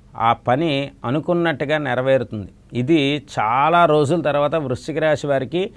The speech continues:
ఇది ఒక శుభ పరిణామం. ముఖ్యంగా కొత్తగా వివాహం చేసుకునే వారికి, అవివాహితులైన స్త్రీ పురుషులకి, అలాగే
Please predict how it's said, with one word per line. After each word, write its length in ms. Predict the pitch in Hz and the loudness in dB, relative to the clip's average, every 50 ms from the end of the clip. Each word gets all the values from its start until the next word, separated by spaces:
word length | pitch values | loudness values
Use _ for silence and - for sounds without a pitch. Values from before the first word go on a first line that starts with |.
| - - - - - - - - - | -20 -20 -20 -20 -20 -20 -16 -12 -6
ఇది 140 | 123 139 | -4 -2
ఒక 200 | 160 143 143 139 | -2 0 0 -2
శుభ 260 | 143 - - 135 123 139 | -4 -4 -4 -2 0 0
పరిణామం. 580 | 131 127 143 131 123 127 123 113 113 110 110 | 0 0 0 0 0 -2 -2 -4 -4 -4 -6
ముఖ్యంగా 720 | 120 120 - - - 147 135 104 104 160 151 135 127 131 - - - - - - - - - - - - | -6 -8 -6 -6 -4 -4 -2 -2 0 2 2 2 2 0 -2 -6 -16 -20 -20 -20 -20 -20 -20 -20 -8 -4
కొత్తగా 580 | - 131 - - _ - 175 165 165 175 175 | -4 -4 -4 -6 _ 0 2 4 6 6 6
వివాహం 540 | 170 151 147 139 151 156 160 135 165 160 156 - | 6 4 2 4 6 6 6 6 4 0 -2 -2
చేసుకునే 420 | 156 156 151 - - - 156 151 151 | -2 -2 -4 -4 -4 -6 -4 -2 0
వారికి, 480 | 147 147 147 151 143 139 165 160 - - - _ - - - - - - - - - - _ - - - - | 2 2 2 2 0 -2 -6 -6 -8 -10 -18 _ -20 -20 -20 -20 -20 -20 -20 -20 -20 -20 _ -20 -20 -6 0
అవివాహితులైన 880 | - 123 135 175 175 175 175 170 156 160 170 143 160 160 156 151 147 147 | 2 2 2 4 6 6 6 8 8 6 4 4 2 0 0 0 0 -4
స్త్రీ 440 | 127 - - - 131 139 156 165 170 | -6 -8 -6 -2 0 2 2 2 0
పురుషులకి, 720 | 165 - 165 156 147 - 160 151 139 - 156 156 - - - - - - - - _ - - - - - - | 0 0 0 0 2 2 2 0 0 -2 -4 -6 -6 -8 -12 -20 -20 -20 -20 -20 _ -20 -20 -20 -14 -6 -2
అలాగే 720 | 113 120 139 151 160 160 165 156 143 135 139 147 143 - | 2 4 4 4 4 4 2 4 4 4 4 4 2 -2